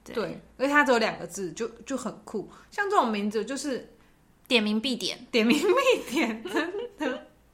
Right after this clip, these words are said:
Speaker 1: <laughs> 而且连一下就记得起来了。
Speaker 2: 对。
Speaker 1: 对。
Speaker 2: 不过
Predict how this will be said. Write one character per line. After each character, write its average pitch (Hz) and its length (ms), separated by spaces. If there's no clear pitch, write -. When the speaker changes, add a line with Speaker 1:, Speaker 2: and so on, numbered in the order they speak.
Speaker 1:
<laughs> 605 380
而 359 80
且 359 140
连 233 200
一 233 60
下 320 120
就 269 120
记 262 200
得 190 140
起 185 220
来 151 220
了。 247 280
Speaker 2:
对。 190 340
Speaker 1:
对。 196 260
Speaker 2:
不 339 100
过 480 80